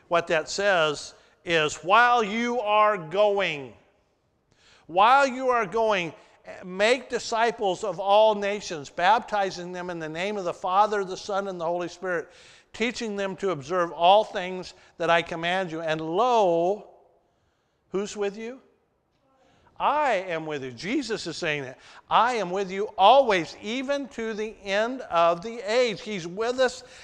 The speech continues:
He will not, he, he is with us as he sends us out. He's right there with us,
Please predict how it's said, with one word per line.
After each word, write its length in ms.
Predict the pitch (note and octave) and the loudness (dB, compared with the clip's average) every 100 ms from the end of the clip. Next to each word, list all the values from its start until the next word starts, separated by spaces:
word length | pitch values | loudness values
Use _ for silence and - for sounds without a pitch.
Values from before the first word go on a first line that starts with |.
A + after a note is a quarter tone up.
| - - | -20 -6
He 200 | G#3 B3+ | -4 2
will 200 | G#3 D#3 | 4 4
not, 460 | D#3+ G3+ A#3+ - - | 2 0 -2 -6 -12
he, 220 | F3 G3+ | -10 -10
he 240 | F3 F#3 | -8 -6
is 140 | E3 D#3+ | -6 -4
with 240 | G3 G#3+ | -4 -4
us 160 | G#3 - | -6 -4
as 320 | D#3+ E3 D#3 | 0 2 0
he 160 | D#3+ | -10
sends 420 | D3 - G#3 A#3+ A3+ | -10 -6 -6 -4 -10
us 160 | F#3+ | -4
out. 320 | G3+ F3+ G3+ - - - | 2 2 2 -4 -20 -16
He's 300 | - F3 D3+ | -6 -6 -4
right 460 | D#3+ D#3 F3 G#3+ A3 F3 | -2 0 0 0 -4 -14
there 420 | D#3 F3 F3 E3+ | -8 -4 0 -2
with 380 | F#3 E3 D3+ C#3 | -4 -6 -4 -2
us, 300 | C3 A#2 - | -4 -8 -14